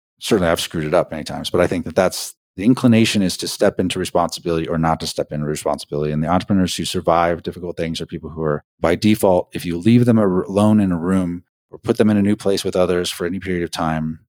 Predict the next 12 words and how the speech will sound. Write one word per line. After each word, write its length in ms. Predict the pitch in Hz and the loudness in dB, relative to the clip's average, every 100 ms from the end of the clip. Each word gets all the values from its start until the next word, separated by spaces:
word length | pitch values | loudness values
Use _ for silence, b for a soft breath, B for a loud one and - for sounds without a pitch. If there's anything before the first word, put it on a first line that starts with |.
| _ | _
they 100 | 85 | -4
end 140 | 82 82 | -2 -2
up 160 | 80 | -6
picking 280 | - 78 82 | -10 -8 -8
up 140 | 80 | -8
more 180 | 87 82 | -8 -6
responsibility 680 | 78 - 73 - 80 76 76 | -4 -4 -6 -6 -4 -2 -2
than 380 | 71 73 71 82 | -4 -6 -8 -10
is 220 | 85 73 | -12 -8
naturally 440 | 80 78 - 73 73 | -4 -4 -6 -8 -6
their 240 | 69 71 | -6 -6
own. 200 | 78 - | -8 -12